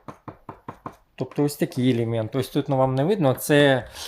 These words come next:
е, кріплення подушки безпеки. І воно все стоїть на своїх містах, все на защёлках, все там, де треба, прикручено, там, де треба, защёлкнуто. Отакий цікавий момент. Все на своїх місцях,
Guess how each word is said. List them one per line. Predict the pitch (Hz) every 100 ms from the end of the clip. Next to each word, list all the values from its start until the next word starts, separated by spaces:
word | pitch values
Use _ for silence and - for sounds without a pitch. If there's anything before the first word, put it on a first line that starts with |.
| -
е, | 160 139
кріплення | 139 156 151 143 135
подушки | 131 135 120 107 - 120 113 117
безпеки. | 120 - - 107 - 98 - - - - - - - - - - - _
І | 135
воно | 143 196
все | 208 - 202
стоїть | 202 175 196
на | 156
своїх | - 165 160
містах, | 147 131 - 139 185 220
все | - 156 147
на | 131
защёлках, | 117 - - 185 240 196
все | - 131
там, | 123 131 127
де | 120
треба, | 120 123 117
прикручено, | - 113 - 165 226 196 170
там, | 160 131 123
де | 117
треба, | 120 117 113
защёлкнуто. | 113 - 156 190 180 151 131
Отакий | 127 - 170
цікавий | - - 151 147
момент. | 139 117 101 98
Все | - 170
на | 151
своїх | 139 139 135 127
місцях, | 127 117 - 226 294